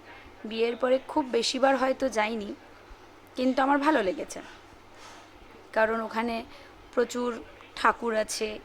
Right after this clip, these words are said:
আমার বেশ ভালো লেগেছে। আর বিশেষ করে বিকেলবেলা করে যদি যাওয়া হয়, বেশ ভালো লাগে। আর আমি এর আগে যত দুবার গেছি, দু তিনবার মতো, আমি যতবার গেছি ততবারই আমি সন্ধ্যা আরতি দেখতে পেয়েছি। এইবার অনেক তাড়াতাড়ি গেছি বলে সেটা দেখতে পারিনি।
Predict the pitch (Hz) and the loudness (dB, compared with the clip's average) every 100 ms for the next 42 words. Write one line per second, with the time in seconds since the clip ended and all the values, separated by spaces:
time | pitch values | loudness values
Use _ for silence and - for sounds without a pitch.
0 | - - - 294 277 302 320 - 214 196 | -18 -10 0 2 2 0 -2 -2 0 0
1 | 185 185 202 202 208 220 - 285 - - | -2 -4 -4 -6 -10 -6 0 0 0 2
2 | 262 233 226 247 254 240 220 220 220 202 | 2 2 -4 0 0 2 0 0 -2 -4
3 | 240 - - - - - - 220 220 233 | -4 -8 -18 -20 -20 -20 -10 -6 -4 -6
4 | - - 208 208 226 214 202 - 254 285 | -8 -2 2 2 4 4 4 -4 -2 -2
5 | - - 262 269 208 185 - 294 - - | -2 4 8 8 6 2 -6 -14 -20 -20
6 | - - - - 196 196 208 226 247 247 | -20 -20 -14 0 0 2 0 0 -2 -4
7 | - - 226 214 226 240 240 247 226 233 | -8 -2 2 2 0 -4 -4 -4 -2 0
8 | 233 226 214 - 220 311 - 220 226 226 | 0 0 -4 -6 -6 -8 -8 -8 -6 0
9 | 220 214 190 226 - - - - - - | 0 0 -4 -6 -8 -16 -20 -20 -16 -2
10 | 226 240 220 220 240 254 254 269 254 214 | -2 0 -2 -2 -2 -2 -2 -4 0 0
11 | 226 240 247 240 240 247 240 - - 240 | 0 -2 -2 -2 -2 -2 -6 -8 -6 -2
12 | 247 269 240 240 220 - 220 208 202 220 | 2 4 2 0 -2 0 0 0 0 -2
13 | 220 233 233 247 - 208 214 233 233 233 | 0 0 0 -2 0 0 0 -2 -2 -2
14 | 247 226 233 220 220 208 196 - 214 202 | -2 -2 -2 -2 -2 -2 -2 -2 0 0
15 | 196 196 | -2 -6